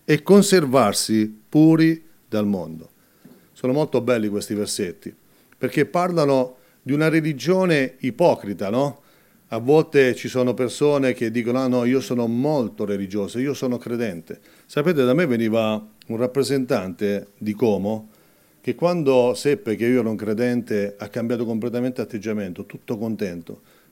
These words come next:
Lui faceva parte di un gruppo religioso, eh, cattolico, i Ciellini, C L, e, ed era una persona molto rigorosa negli insegnamenti da dare ai figli, la moglie, insomma,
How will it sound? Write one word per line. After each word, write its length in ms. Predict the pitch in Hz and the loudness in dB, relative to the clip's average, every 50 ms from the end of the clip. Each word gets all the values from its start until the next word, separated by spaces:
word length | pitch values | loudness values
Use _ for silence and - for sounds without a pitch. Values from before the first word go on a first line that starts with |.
| _ | _
Lui 120 | _ 147 143 | _ -6 -2
faceva 340 | 139 139 - - 117 113 107 | -2 -4 -2 -2 -2 -2 0
parte 280 | 113 127 127 127 - | 0 -2 -2 -2 -4
di 80 | 107 107 | -4 -4
un 80 | 113 | -4
gruppo 300 | 113 123 131 127 - 120 | -2 -4 -4 -4 -4 -4
religioso, 880 | 110 110 107 104 104 101 104 113 113 113 107 98 110 104 98 95 - - - _ _ _ _ _ | -2 -2 -2 -2 -4 -4 -4 -4 -2 -4 -4 -4 -4 -4 -4 -4 -6 -14 -20 _ _ _ _ _
eh, 440 | 87 98 98 95 95 95 92 95 90 | -12 -10 -8 -8 -8 -8 -10 -10 -8
cattolico, 920 | - 113 107 107 - 127 117 117 113 110 104 101 104 104 101 101 - - - - | -6 -6 -6 -4 -2 -2 -2 0 -2 -2 -2 -2 -2 -2 -2 -2 -4 -8 -12 -6
i 320 | 110 104 104 101 98 95 92 | -4 -2 -2 -2 -4 -6 -8
Ciellini, 600 | - - 117 110 107 110 113 104 95 92 92 90 | -6 -4 -4 -2 -2 -2 -4 -4 -6 -8 -10 -12
C 140 | - - 127 | -8 -6 -4
L, 400 | 113 101 90 90 90 92 92 - _ _ - _ _ _ _ _ _ _ _ | -4 -4 -4 -6 -8 -10 -12 -14 _ _ -20 _ _ _ _ _ _ _ _
e, 1300 | _ 120 117 113 113 110 107 107 104 107 101 101 101 98 95 98 98 95 95 92 95 92 92 92 95 101 _ - _ _ _ _ | _ -6 -4 -2 -2 -2 -2 -2 -2 -2 -2 -2 -4 -4 -4 -6 -8 -8 -8 -10 -10 -10 -12 -14 -16 -18 _ -20 _ _ _ _
ed 200 | _ - 104 104 | _ -8 -4 0
era 140 | 120 123 120 | 0 0 0
una 140 | 127 123 120 | 0 0 0
persona 420 | 107 127 120 - - 151 139 127 | -2 -4 -4 -2 -2 -2 0 0
molto 400 | 113 117 123 147 165 160 - - | 0 0 0 0 -2 -2 -4 -4
rigorosa 480 | 123 107 104 104 110 120 135 127 - 120 | -4 -2 -2 -2 0 -2 -2 -2 -2 -4
negli 140 | 107 104 104 | -4 -2 -4
insegnamenti 640 | 107 104 - 113 107 110 107 117 123 123 - 123 | -4 -6 -6 -6 -4 -4 -2 -2 -2 -2 -4 -4
da 100 | 101 107 | -4 -4
dare 220 | 101 107 107 101 104 | -4 -2 -2 -2 -2
ai 100 | 101 95 | -4 -6
figli, 480 | - - 147 151 160 139 120 104 104 | -6 -6 -4 -4 -4 -4 -4 -4 -4
la 120 | 101 104 104 | -2 -2 0
moglie, 360 | 110 131 143 139 123 104 107 | 0 2 2 2 2 0 0
insomma, 480 | 123 127 - 143 110 101 107 101 - | -2 -2 0 -2 0 0 -2 -4 -6